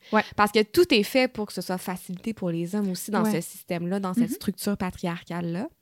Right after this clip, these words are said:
Speaker 1: Mhm.
Speaker 2: Euh, que ce soit du pouvoir politique, du pouvoir économique,
Speaker 1: Ouais.
Speaker 2: euh, même avant, tu sais, le pouvoir
Speaker 1: Mhm.
Speaker 2: de posséder la terre, là,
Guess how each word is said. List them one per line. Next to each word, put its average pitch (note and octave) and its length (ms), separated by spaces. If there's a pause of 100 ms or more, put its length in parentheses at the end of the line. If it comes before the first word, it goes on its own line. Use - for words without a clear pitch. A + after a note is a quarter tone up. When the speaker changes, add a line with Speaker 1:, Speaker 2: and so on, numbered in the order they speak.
(140)
Speaker 1:
Mhm. A3 120 (180)
Speaker 2:
Euh, F3+ 220
que - 80
ce F#3+ 80
soit G3+ 140
du F#3 100
pouvoir F#3+ 320
politique, G3+ 580
du F#3+ 100
pouvoir F3+ 540
économique, G3 800
Speaker 1:
Ouais. G#3 160 (280)
Speaker 2:
euh, F#3+ 40
même G3 220
avant, G3+ 320
tu A3 80
sais, A#3 60
le G3+ 100
pouvoir G3+ 380
Speaker 1:
Mhm. B3+ 80
Speaker 2:
de - 40
posséder G3+ 480
la F#3 160 (100)
terre, D4 440
là, C#4+ 240